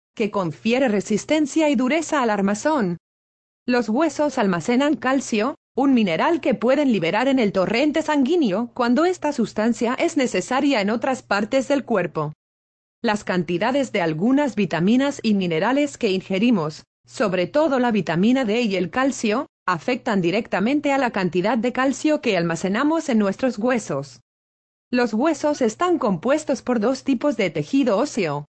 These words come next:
Uno, el hueso compacto o hueso cortical, es la parte sólida, dura y más externa del hueso.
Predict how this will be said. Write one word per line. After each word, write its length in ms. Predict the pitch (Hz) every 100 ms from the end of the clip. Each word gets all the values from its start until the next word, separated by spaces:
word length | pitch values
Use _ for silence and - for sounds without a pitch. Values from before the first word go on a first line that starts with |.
| _ _ _ _ _ _
Uno, 500 | 285 320 240 233 302 _ -
el 160 | 269
hueso 380 | 247 349 381 359
compacto 720 | 330 214 175 254 262 - 147
o 120 | 160
hueso 420 | 220 285 359 320 233
cortical, 720 | 220 214 196 262 320 185 143 _ -
es 240 | 330 330
la 140 | 285
parte 340 | - 233 254 202
sólida, 540 | - 269 311 330 339 - _
dura 380 | 170 147 262 226
y 80 | 180
más 280 | 196 262
externa 580 | 320 - - 277 302 311
del 140 | 233 190
hueso. 500 | 240 226 - 147